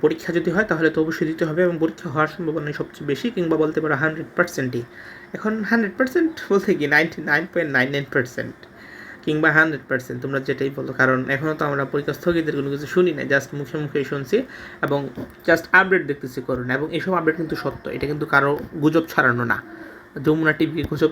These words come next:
ছড়ায়, অন্যান্য নিউজ চ্যানেলগুলো সবাইকে গুজব ছড়ায়, এটা তো না, এটা তো অসম্ভব। So এটা একদম রিয়েল নিউজ, এটা সত্য।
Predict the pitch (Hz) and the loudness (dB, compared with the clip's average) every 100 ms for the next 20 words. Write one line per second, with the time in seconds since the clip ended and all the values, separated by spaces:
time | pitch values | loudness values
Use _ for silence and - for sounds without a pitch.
0 | - 156 190 151 147 151 151 156 151 151 | 2 2 2 0 0 -2 -2 -2 -2 0
1 | 151 - 147 143 139 127 156 156 156 147 | -2 -2 -2 0 -2 0 2 2 0 0
2 | 147 - 175 - 180 240 233 180 127 - | 0 0 -2 0 -2 -4 -4 0 -2 -2
3 | - - 156 139 143 135 127 180 180 175 | -8 -4 -2 -2 -2 -4 -4 -4 0 2
4 | 233 202 214 175 160 170 151 147 151 147 | 2 2 2 4 4 4 0 -4 -4 -4
5 | 165 - 220 254 | -6 -6 -4 -4